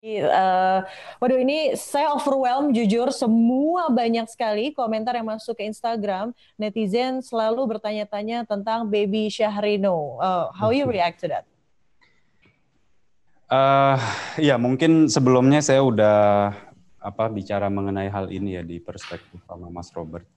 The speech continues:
Speaker 2: bersama
Speaker 1: Hmm.
Speaker 2: istri saya. Karena jedah waktu pacarannya kita itu sangat pendek,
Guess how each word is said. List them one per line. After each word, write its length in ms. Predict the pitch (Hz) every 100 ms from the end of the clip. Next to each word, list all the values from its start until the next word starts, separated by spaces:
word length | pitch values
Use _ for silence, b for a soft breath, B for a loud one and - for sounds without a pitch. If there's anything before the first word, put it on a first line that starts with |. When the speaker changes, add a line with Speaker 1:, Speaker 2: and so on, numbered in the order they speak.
| _
Speaker 2:
bersama 460 | _ - 202 185 85
Speaker 1:
Hmm. 80 | 85
Speaker 2:
istri 240 | _ _
saya. 400 | - 87 87 95 _ _ _ _ _ _ _ b b b _
Karena 720 | - 127 131 139 165 160 - - _ _ _
jedah 460 | 107 113 101 120 113
waktu 300 | 120 110 -
pacarannya 920 | 113 113 113 107 107 107 104 104 101
kita 240 | - 104 98
itu 180 | - 98
sangat 280 | 101 98 - _ _
pendek, 400 | 107 110 107